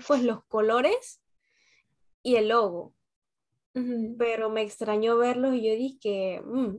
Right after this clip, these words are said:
Speaker 1: o sea, usaron el rojo y el azul, el, y, pues, el blanco del monoplaza.
Speaker 2: Sí, porque al final el logo de, de Haas siempre ha sido rojo.
Speaker 1: Exacto.
Speaker 2: Sí. Y, pues, el tercer día, ya, ¿ah?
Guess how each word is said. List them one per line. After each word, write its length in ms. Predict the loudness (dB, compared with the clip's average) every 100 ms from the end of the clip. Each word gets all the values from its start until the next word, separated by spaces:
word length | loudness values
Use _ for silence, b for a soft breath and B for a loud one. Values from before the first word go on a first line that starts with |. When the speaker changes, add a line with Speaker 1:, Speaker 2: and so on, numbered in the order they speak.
| -8
Speaker 1:
o 40 | -6
sea, 240 | -2 -2
usaron 360 | 0 0 2 4
el 200 | 2 2
rojo 340 | -2 -2 0
y 220 | 0 0
el 240 | 0 -4 -4
azul, 400 | -8 -2 0 2
el, 280 | 0 -2 -6
y, 60 | -8
pues, 180 | -4
el 60 | 0
blanco 340 | 2 2 4
del 80 | 4
monoplaza. 500 | 2 0 0 0 -2 -18 _ -20 B B B B B B B _
Speaker 2:
Sí, 140 | -2
porque 260 | 2 2 4
al 100 | 2
final 400 | 2 4 4 4
el 220 | 4 4
logo 240 | 4 4 4
de, 320 | 2 0 0
de 120 | -4
Haas 280 | -2 -2 -4
siempre 360 | -4 -6 -4 -4
ha 40 |
sido 480 | -2 0 0 0 -6 _ _ -4
rojo. 420 | 0 0 0 -6 -12 -20 _ _ _
Speaker 1:
Exacto. 520 | -10 -6 -6 -6 -18 -20 _ _ B B B B B _
Speaker 2:
Sí. 400 | -10 -6 -6 -8 -16 _ B B B B B
Y, 100 | -4
pues, 220 | 2 4 4
el 160 | 2
tercer 440 | 2 2 2 2 2
día, 420 | 0 0 -2 -10 -10
ya, 240 | -2 0
¿ah? 240 | 0 0